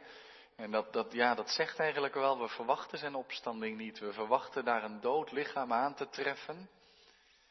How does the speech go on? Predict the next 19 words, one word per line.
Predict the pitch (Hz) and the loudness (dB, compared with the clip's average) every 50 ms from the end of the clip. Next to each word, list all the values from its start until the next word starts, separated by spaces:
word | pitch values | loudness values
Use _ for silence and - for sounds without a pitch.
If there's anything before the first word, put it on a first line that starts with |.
| _ _ _ _ _ _ - | _ _ _ _ _ _ -8
En | 113 | -4
dat | 104 104 - | -4 -4 -2
zullen | - - 127 117 113 107 107 | -4 -4 0 2 2 2 4
we | 107 | 2
nog | 107 107 107 - | 2 0 -2 -2
gaan | 117 107 104 | -4 -4 -4
conserveren, | - - 120 110 - - 113 104 - - 127 120 127 135 135 139 135 | -4 -6 -4 -4 -4 -2 -4 -4 -4 -4 -2 0 0 0 0 -2 -2
dat | 123 113 - | -4 -4 -6
zullen | - - 120 110 104 98 | -6 -6 -4 -2 0 0
we | 101 104 - - - - - | 0 -2 -4 -8 -20 -14 -10
eer | 139 143 143 147 156 151 147 143 - - | -6 -4 -2 0 0 -2 -2 -4 -6 -6
bewijzen. | 135 127 120 131 127 131 135 135 131 120 - 127 127 131 135 | -6 -2 0 0 0 2 0 -2 -4 -4 -6 -6 -8 -6 -4
Ja, | 123 113 | -2 -2
de | 107 107 107 | -2 -2 -2
liefde | 110 117 131 156 143 123 - 107 107 - - | -4 -4 -4 -6 -6 -8 -8 -8 -8 -8 -6
is | 104 101 101 | -8 -8 -8
er | 98 98 | -8 -6
nog, | 98 95 98 - - | -6 -6 -6 -8 -6
maar | 104 98 95 95 - | -4 -2 -2 -2 -4